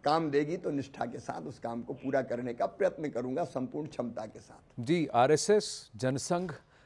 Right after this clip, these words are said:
Speaker 2: अब र-, अब बीजेपी, संगठन ही शक्ति है, इसको आप हमेशा मानते चले हैं।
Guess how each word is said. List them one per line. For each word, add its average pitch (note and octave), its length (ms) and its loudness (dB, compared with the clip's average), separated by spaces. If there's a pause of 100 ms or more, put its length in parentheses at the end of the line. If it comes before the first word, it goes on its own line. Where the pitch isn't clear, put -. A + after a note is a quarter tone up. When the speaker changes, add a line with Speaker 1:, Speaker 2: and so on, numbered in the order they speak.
(120)
Speaker 2:
अब B2+ 200 2
र-, B2 200 6
अब D3 120 6
बीजेपी, A2+ 540 -2
संगठन F3 640 0
ही G3 160 2
शक्ति E3+ 440 -2
है, G3 120 4
इसको F#3+ 220 0
आप F#3+ 160 4
हमेशा D3+ 320 -2
मानते A2 380 -2
चले F#2+ 260 -6
हैं। G2 180 -16